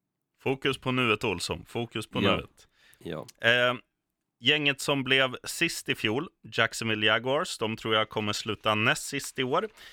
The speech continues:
Speaker 1: Eh, elva fem i fjol, och vad har de gjort då? De har gjort, eh,
Speaker 2: Fem elva.
Speaker 1: Ja, i fjol, ja.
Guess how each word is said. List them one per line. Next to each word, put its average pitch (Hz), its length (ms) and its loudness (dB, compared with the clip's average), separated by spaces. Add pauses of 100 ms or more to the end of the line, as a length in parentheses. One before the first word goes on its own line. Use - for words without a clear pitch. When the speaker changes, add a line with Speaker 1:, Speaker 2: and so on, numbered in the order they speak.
(280)
Speaker 1:
Eh, 113 140 2 (180)
elva 135 220 -2
fem 135 240 0
i 131 60 0
fjol, 180 380 0 (120)
och 120 100 -10
vad 123 120 2
har 123 80 0
de 147 240 0
gjort 101 200 -2
då? 101 80 -4
De 139 160 -2
har 170 80 2
gjort, 156 140 0
eh, - 40 -12 (120)
Speaker 2:
Fem - 100 6
elva. 98 340 4 (1600)
Speaker 1:
Ja, 131 100 4
i 117 60 2
fjol, 160 280 -2
ja. 76 120 -2